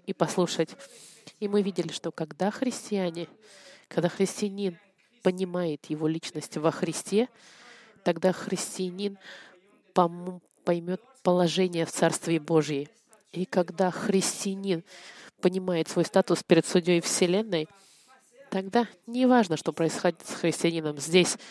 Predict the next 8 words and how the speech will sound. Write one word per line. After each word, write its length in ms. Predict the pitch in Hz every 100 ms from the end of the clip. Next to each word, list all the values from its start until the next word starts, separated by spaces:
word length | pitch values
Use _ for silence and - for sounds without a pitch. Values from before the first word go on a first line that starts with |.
| - - -
в 140 | 175
нашем 360 | 175 170 - 160
маленьком 540 | 165 170 165 - 165 -
мире, 360 | 175 175 165 - -
детской 340 | 165 - 165
площадке 580 | 170 156 180 - - 160
мир-, 200 | 170 160 -
мировой. 440 | 170 165 165 170